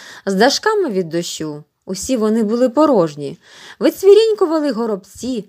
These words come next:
підплигуючи на цегляних тротуарах. По одному паркану ходив рудий кіт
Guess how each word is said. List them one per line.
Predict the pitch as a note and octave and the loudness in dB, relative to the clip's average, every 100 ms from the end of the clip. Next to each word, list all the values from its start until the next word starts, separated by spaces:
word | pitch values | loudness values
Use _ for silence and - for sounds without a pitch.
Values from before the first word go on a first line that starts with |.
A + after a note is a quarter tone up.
| - | -10
підплигуючи | F3+ - D#3+ F#3+ G3 F3 E3 D#3+ | -12 -8 -2 0 4 2 2 -4
на | D#3 D#3 | -4 -6
цегляних | E3 D3+ D#3 D#3+ G3+ | -6 -6 -6 -6 -6
тротуарах. | A3+ F#3+ D#3 D3 D3 C#3+ D#3+ _ - - - | -6 -6 -4 -4 -4 -6 -10 _ -20 -12 0
По | A#3+ | 2
одному | B3 D#4+ G4+ G4+ | 4 2 2 0
паркану | C4 A#3 - G3 C#4 A#3 | -2 -4 -6 -4 -4 -4
ходив | F#3+ F#3+ F3 C#4 D4+ | -4 -4 -2 -4 -4
рудий | C4 A3+ F4 | -6 0 -2
кіт | - A#3 A#3 | -2 -8 -6